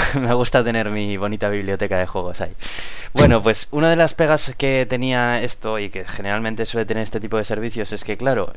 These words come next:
yo el juego físico se lo puedo dejar a, a mi primo y juega, y él me puede dejar otro y yo juego y los dos somos felices, estamos contentos y todo eso,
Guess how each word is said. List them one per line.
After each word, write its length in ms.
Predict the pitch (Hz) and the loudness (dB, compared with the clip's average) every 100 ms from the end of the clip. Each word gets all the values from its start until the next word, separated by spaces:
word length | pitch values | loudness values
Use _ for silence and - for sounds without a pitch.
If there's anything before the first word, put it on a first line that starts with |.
| 104 | -4
yo 260 | 98 107 104 | -2 0 0
el 80 | 104 | -2
juego 260 | 113 107 | -2 0
físico 580 | - 135 139 131 147 - - - - - - | -2 -4 -4 -2 -2 -4 -6 -8 -8 -6 -6
se 60 | |
lo 80 | 95 | -4
puedo 200 | 90 110 | 0 2
dejar 640 | 107 101 101 95 95 95 95 | 2 2 2 2 2 0 -2
a, 440 | 95 95 98 101 | -4 -6 -6 -8
a 60 | 98 | -6
mi 160 | 101 | -6
primo 460 | 107 156 165 190 285 - - | -4 -4 -2 -2 -4 -8 -6
y 380 | 107 101 104 104 | -4 -4 -6 -6
juega, 500 | - 131 131 143 113 | 0 2 2 2 0
y 60 | |
él 100 | 110 | -4
me 140 | 110 107 | -4 -4
puede 180 | 107 107 | -2 -2
dejar 240 | - 113 | 0 0
otro 420 | 139 151 156 170 | 0 -2 -2 -2
y 120 | 117 | -2
yo 140 | 107 107 | -4 -6
juego 500 | - 165 78 80 - | -2 -2 0 -2 -2
y 280 | 107 104 101 | -4 -4 -6
los 200 | 101 104 | -4 -4
dos 140 | 107 | -4
somos 340 | 107 104 101 | -4 -4 -4
felices, 520 | - 107 139 143 143 - | -4 -4 -4 -4 -4 -4
estamos 300 | 110 107 - | -4 -4 -4
contentos 720 | 101 101 143 139 135 131 - | -4 -4 -4 -2 -4 -4 -6
y 100 | 98 | -6
todo 180 | 101 98 | -6 -6
eso, 140 | - | -8